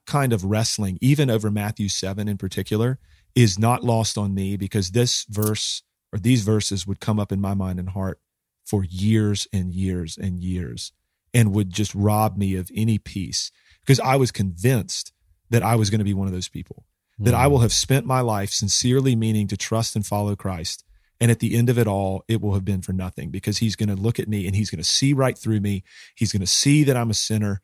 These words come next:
Speaker 1: and that I just am not worthy. And, and he's gonna say, "Depart from me." And my, my word to that weary saint is, "You most certainly are not worthy,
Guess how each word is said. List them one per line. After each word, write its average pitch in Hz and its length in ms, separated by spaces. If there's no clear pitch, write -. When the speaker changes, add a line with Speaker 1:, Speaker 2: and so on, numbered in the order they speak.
Speaker 1:
and 113 140
that 113 120
I 110 280
just - 340
am 104 160
not 123 260
worthy. 123 500
And, 120 360
and 123 120
he's 127 120
gonna 113 140
say, 123 160
"Depart 131 380
from 90 160
me." - 180
And 147 140
my, 143 200
my 135 280
word 123 380
to 120 80
that 113 200
weary 123 320
saint 135 360
is, 92 260
"You 175 220
most 123 280
certainly 120 400
are 113 200
not 117 300
worthy, 73 420